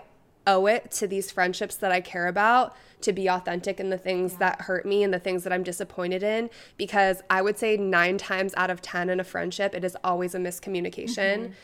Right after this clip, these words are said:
Speaker 1: It's always a misunderstanding. And if you don't communicate about it,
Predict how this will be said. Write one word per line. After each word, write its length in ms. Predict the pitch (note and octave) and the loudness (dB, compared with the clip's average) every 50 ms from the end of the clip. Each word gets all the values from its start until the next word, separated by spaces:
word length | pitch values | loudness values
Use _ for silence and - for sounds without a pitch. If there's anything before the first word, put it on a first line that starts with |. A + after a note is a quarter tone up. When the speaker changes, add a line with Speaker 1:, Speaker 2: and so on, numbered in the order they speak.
| - - | -20 -16
Speaker 1:
It's 120 | - F#3 - - | -14 -10 2 6
always 320 | G3+ G3 F#3+ F#3+ F#3+ F3+ | 8 8 8 6 4 2
a 40 | G#3 | 2
misunderstanding. 1080 | G3 G3 F#3+ F#3+ - G3 F#3+ F#3+ F#3 F#3 - - F3 E3 E3+ E3+ F3+ G#3 A3 A#3 B3 - | 0 0 0 0 -2 -4 -2 -2 -4 -6 -6 -6 -4 -4 -4 -2 0 0 0 0 0 -2
And 80 | F#3+ G3 | -2 -4
if 140 | F#3 - G#3+ | -4 -6 -6
you 80 | G#3 | -8
don't 300 | F#3+ F3 F3+ F#3 G3 G3 - | -6 -2 0 0 0 -2 -4
communicate 720 | - G#3+ F#3+ F3 E3+ F3 F3 F3 - G#3+ A3 A3 - - - - | -6 -4 -2 -2 -2 -2 -6 -4 -4 -2 -2 -2 -4 -8 -6 -4
about 280 | G#3+ A#3 A#3 A#3 B3+ | -2 0 2 2 2
it, 240 | C4+ C4+ C#4+ C4+ C#4 | 2 2 2 0 -2